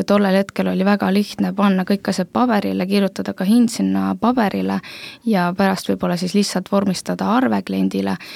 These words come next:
siis, äh, selle, see oli see hetk, kus oli vaja hakata kõik algusest peale juba süsteemi sisestama, tellimus, äh,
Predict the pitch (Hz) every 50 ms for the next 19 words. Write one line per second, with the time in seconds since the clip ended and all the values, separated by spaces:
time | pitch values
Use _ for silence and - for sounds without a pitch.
0 | - - - - _ - - 185 180 - - 190 190 196 - 208 208 208 190 185
1 | - - - 208 202 196 190 214 208 202 202 202 - - - 190 180 - 185 180
2 | 180 190 190 190 190 190 185 - 196 185 - _ 190 180 175 _ _ _ _ _
3 | - - 208 208 208 202 - - - 202 208 202 196 - - 180 170 - - _
4 | 208 202 196 190 175 175 170 180 190 196 196 - 196 185 175 - 180 - - 214
5 | 208 202 190 180 180 185 190 202 214 196 175 - - 185 180 180 180 185 - -
6 | - _ _ _ _ _ _ _ _ - - - - - - - 190 202 202 196
7 | 190 190 190 185 190 190 190 - - - 196 190 185 185